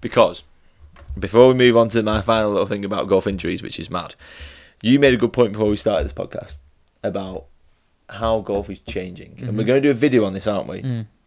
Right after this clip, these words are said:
Speaker 1: So we're not gonna give it all away, but with Liv going back on YouTube and what Good Good Golf are doing at the minute, and the likes of Bob Does Sports and Outside Golf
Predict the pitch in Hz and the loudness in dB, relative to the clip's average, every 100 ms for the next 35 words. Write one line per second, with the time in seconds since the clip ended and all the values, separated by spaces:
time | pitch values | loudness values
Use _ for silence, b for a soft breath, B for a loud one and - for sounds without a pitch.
0 | _ - 101 107 123 139 127 147 120 147 | _ -4 0 2 4 6 8 10 12 12
1 | 151 147 127 85 98 b b _ 110 101 | 12 10 8 6 -2 b b _ 0 2
2 | 98 101 120 147 170 151 - - _ - | -2 -2 4 6 4 0 -14 -20 _ 2
3 | 120 120 120 120 113 101 - 92 92 110 | 4 4 0 0 -4 -4 -6 -6 -4 -6
4 | - b b b b _ _ - 101 101 | -8 b b b b _ _ -8 -4 -4
5 | 101 98 - _ 98 104 - - 139 143 | -6 -8 -12 _ -2 0 -2 0 2 2
6 | 156 135 - 143 - 101 98 95 71 87 | 0 2 6 6 6 -2 -2 -2 -4 -4
7 | 92 117 - 98 92 92 76 90 82 101 | -2 -2 -4 -6 -6 -6 -8 -6 -4 -2
8 | 117 113 - 98 104 110 - - - 156 | -2 -6 -2 0 0 -2 -8 -18 -8 -8
9 | 202 302 - _ _ _ _ _ - 120 | -8 -12 -16 _ _ _ _ _ -10 -10
10 | 131 143 143 127 120 131 - | -2 0 4 8 8 6 -2